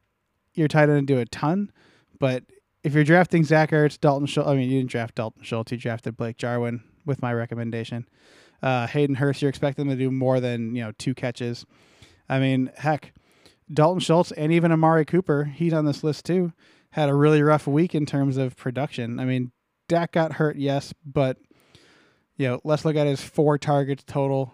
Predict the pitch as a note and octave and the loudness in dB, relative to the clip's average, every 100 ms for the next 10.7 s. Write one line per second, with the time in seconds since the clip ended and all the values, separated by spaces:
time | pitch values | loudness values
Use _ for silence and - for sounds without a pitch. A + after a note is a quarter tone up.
0 | - - D3 D3 C#3 C#3 C3+ C#3 C3 B2 | -10 -4 -4 -2 -4 -6 -8 -6 -6 -6
1 | - C3 B2+ A#2+ A#2+ - - - _ _ | -6 -4 -2 -4 -6 -12 -20 -20 _ _
2 | - C3 - _ - D3 D#3+ G#3 G3 - | -10 -8 -10 _ -4 0 2 4 2 0
3 | - C#3+ D#3 D3+ D#3 C#3 B2+ - - B2+ | -2 2 2 0 -2 -4 -4 -10 -10 -8
4 | C#3+ C#3+ - _ _ _ - C#3 C3+ C3 | -6 -6 -8 _ _ _ -6 0 2 2
5 | B2+ B2+ B2 A#2+ - C#3 B2 A#2+ - _ | 2 -2 -4 -8 -10 -6 -6 -8 -16 _
6 | _ _ _ _ _ _ _ _ - D#3 | _ _ _ _ _ _ _ _ 0 2
7 | D3+ - D3 C#3 B2 - C3+ A#2 A2+ A#2 | 2 0 -4 -4 -6 -6 -6 -6 -6 -8
8 | - _ _ _ _ E3+ E3+ E3+ - D#3+ | -10 _ _ _ _ 0 0 0 0 2
9 | D3+ - D#3 C#3+ C#3 _ _ _ _ _ | 0 -2 -4 -2 -4 _ _ _ _ _
10 | C#3 C3+ C3+ C3 C3 C3 | -4 -2 0 0 -2 -4